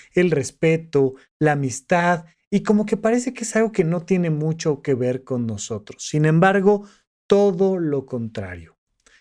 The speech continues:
Lo más importante en nuestra vida es nuestra escala de valores. ¿Por qué? Porque los valores son aquello que,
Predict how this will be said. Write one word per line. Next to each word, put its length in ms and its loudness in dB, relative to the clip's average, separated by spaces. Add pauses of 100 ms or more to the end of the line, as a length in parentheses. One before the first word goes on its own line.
(300)
Lo 300 4
más 480 2
importante 720 -2
en 80 -4
nuestra 320 -2
vida 220 4
es 80 0
nuestra 280 -4
escala 360 0
de 80 4
valores. 460 0 (300)
¿Por 220 2
qué? 160 0
Porque 380 0
los 240 2
valores 420 2
son 240 2
aquello 540 0
que, 340 2